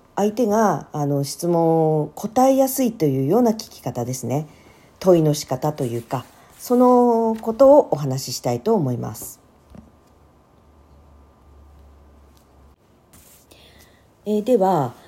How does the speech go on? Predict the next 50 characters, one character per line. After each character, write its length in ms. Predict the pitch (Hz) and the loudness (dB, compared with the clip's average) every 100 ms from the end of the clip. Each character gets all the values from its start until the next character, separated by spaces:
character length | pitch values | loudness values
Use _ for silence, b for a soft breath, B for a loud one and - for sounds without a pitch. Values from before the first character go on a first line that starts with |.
| B - | B -14
あ 120 | 160 | -6
の、 320 | 147 147 143 143 | -2 0 0 -2
お 60 | |
客 220 | 139 262 - | 0 -2 0
様 260 | 302 240 | 0 2
に 280 | 170 180 147 | 2 2 2
ど 180 | 269 311 | 2 2
ん 80 | 285 | 2
な、 300 | 160 - - | 0 -2 -6
あ 100 | 151 | -6
の、 120 | 139 | -4
質 240 | 135 - 151 | -6 -6 -2
問 200 | 147 147 | 0 0
を 60 | |
し 120 | 151 | -2
て 100 | - | -2
い 80 | 143 | -4
く 120 | 127 | -4
か、 280 | - 190 294 B B B | -2 -2 -2 B B B
こ 100 | 175 | -2
の 240 | 170 180 - _ _ _ _ - | 0 -2 -6 _ _ _ _ -2
良 160 | 262 269 | 0 2
い 40 | |
質 200 | - 180 | 0 0
問 400 | 175 165 156 151 | 2 2 2 0
っ 20 | |
て 220 | 143 156 | -2 0
い 260 | 143 156 156 | 0 2 0
う 20 | |
の 160 | 139 143 214 233 226 | 0 2 4 4 4
を、 180 | 220 - - | -2 -10 -8
あ 100 | 151 | -4
の、 80 | 135 | -4
お 40 | |
話 280 | 127 139 135 | -2 -4 -6
し 20 | |
し 40 | |
た 120 | - 135 | -4 -4
い 80 | |
と 60 | 123 | -4
思 100 | 123 | -6
い 40 | |
ま 140 | 117 117 | -6 -8
す。 180 | - b b b - | -12 b b b -4
ま 140 | 277 | -2
ず 100 | 240 | -2
一 220 | - 220 | -2 -4
つ 100 | 220 | 0
目 140 | 220 202 | 2 2
は、 340 | 165 143 - | 2 0 -4